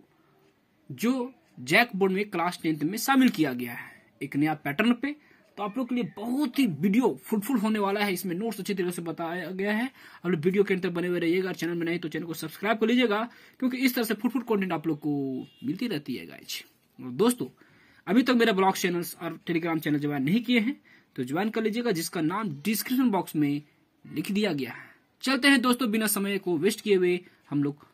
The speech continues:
शुरुआत करते हैं। <clears throat> देखिए, क्वेश्चन नंबर सेवन तक मैंने पहले ही अपलोड कर दिया था। इसके अलावा अगर आप, आ, इसका जो अकाउंटिंग्स, आ, जो, आ, पार्ट्स है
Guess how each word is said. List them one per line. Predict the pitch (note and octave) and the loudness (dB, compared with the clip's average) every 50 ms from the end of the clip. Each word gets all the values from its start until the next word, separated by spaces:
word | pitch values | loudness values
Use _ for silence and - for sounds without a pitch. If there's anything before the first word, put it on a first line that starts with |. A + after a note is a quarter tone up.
| _ _ | _ _
शुरुआत | - - - C3+ B2+ E3+ G#3+ A3 - | -8 -4 -2 0 0 0 0 -2 -4
करते | - B2 - - - | -8 -10 -10 -12 -14
हैं। | - - - - - _ - - - - - - _ - | -14 -14 -16 -18 -20 _ -12 -10 -10 -10 -12 -16 _ -20
<clears throat> | - _ _ D#3+ | -20 _ _ 2
देखिए, | F#3+ G#3 D#3+ C#3 B2 - - _ _ _ _ _ _ _ _ _ _ _ _ _ _ - - - - - - - - - _ - | 2 2 2 -2 -8 -12 -16 _ _ _ _ _ _ _ _ _ _ _ _ _ _ -14 -14 -14 -18 -20 -20 -20 -20 -20 _ 2
क्वेश्चन | - B3 C4 - D#4 C#4+ | 4 4 6 8 8 8
नंबर | C#4+ C4+ C4+ | 8 8 6
सेवन | C4 - B3 A3 A3+ C4 C4 | 6 6 4 4 2 2 2
तक | B3+ B3+ B3+ | 0 0 0
मैंने | A#3 A3+ A3+ A#3+ | 0 2 2 2
पहले | A3+ - F#3 F#3 F#3+ | 2 2 2 4 4
ही | A3 A3+ | 4 2
अपलोड | G#3+ G#3 G#3 G3+ G3 | 2 2 2 2 2
कर | - G3+ F#3+ | 2 0 0
दिया | F#3 F3+ G3 G3+ | 0 0 0 0
था। | G3+ - G3 A3 - _ _ _ _ | -2 -4 -8 -10 -10 _ _ _ _
इसके | C#3 D3 - - F3 | -8 -8 -6 -6 -4
अलावा | E3 E3 F3 F#3 | -4 -2 -2 -2
अगर | F#3+ F#3 F3+ | -2 0 2
आप, | E3+ E3+ E3+ - _ _ _ _ - - - - - - - _ _ - - | 2 2 2 0 _ _ _ _ -20 -20 -20 -20 -20 -20 -20 _ _ -12 -8
आ, | D#3 D#3+ D#3+ E3 E3 E3 - - - | -6 -4 -2 0 -2 -2 -4 -4 -4
इसका | F3+ - - - F#3 F3+ E3+ | -4 -4 2 4 4 4 6
जो | E3+ F3+ | 4 0
अकाउंटिंग्स, | F3 E3+ D3+ - F3 F3 F3+ F3 A3 A#3+ A#3+ A#3+ - - - - - | 0 -2 -2 0 0 0 0 2 2 2 2 2 0 -4 -6 -8 -4
आ, | E3+ E3+ E3+ E3+ E3 | 0 2 4 4 2
जो, | E3 D#3 E3 E3+ E3+ E3+ E3+ E3+ | 2 0 0 2 2 2 0 0
आ, | - D3+ D#3 D3+ D3+ D3+ D3 D3 D3 D3 | -2 -2 0 2 4 4 4 4 2 0
पार्ट्स | D3 - _ - E3+ G3 G#3+ G#3+ - F3 | -2 -4 _ 2 4 4 4 4 2 2
है | D#3+ G#3 C4 C4 | 2 0 -2 -4